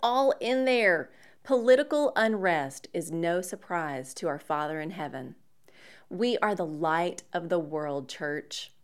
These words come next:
When we are not shaken by the news or results of the day, but driven even more to our knees in prayer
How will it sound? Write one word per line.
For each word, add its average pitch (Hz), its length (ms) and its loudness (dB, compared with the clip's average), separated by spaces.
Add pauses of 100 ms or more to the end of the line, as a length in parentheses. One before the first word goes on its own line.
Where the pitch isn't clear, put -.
(140)
When 185 240 -2
we 247 200 0
are 185 140 0
not 180 320 0
shaken 202 580 0
by 175 120 2
the 147 100 -6
news 202 640 0 (100)
or 165 140 -2
results 151 600 0
of 185 160 -2
the 165 60 -2
day, 170 540 2 (300)
but 180 220 6
driven 262 560 8
even 254 460 2
more 220 440 6
to 214 220 -2
our 170 140 0
knees 185 640 2
in 165 180 -2
prayer 185 720 -2